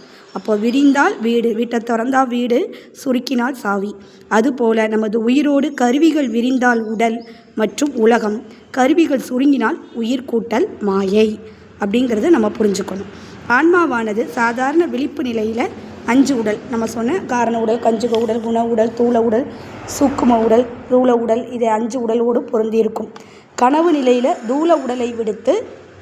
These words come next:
ஏனைய நான்கு உடலோடு பொருந்தியிருக்கும் ஆன்மா. உறக்க நிலையில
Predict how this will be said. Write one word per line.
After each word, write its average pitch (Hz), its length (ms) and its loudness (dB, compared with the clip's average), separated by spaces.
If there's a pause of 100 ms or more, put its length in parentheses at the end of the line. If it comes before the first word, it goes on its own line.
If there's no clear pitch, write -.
(520)
ஏனைய 294 560 2
நான்கு 254 400 0
உடலோடு 233 500 0
பொருந்தியிருக்கும் 214 540 -2
ஆன்மா. 208 360 0 (420)
உறக்க 320 380 2
நிலையில 247 500 0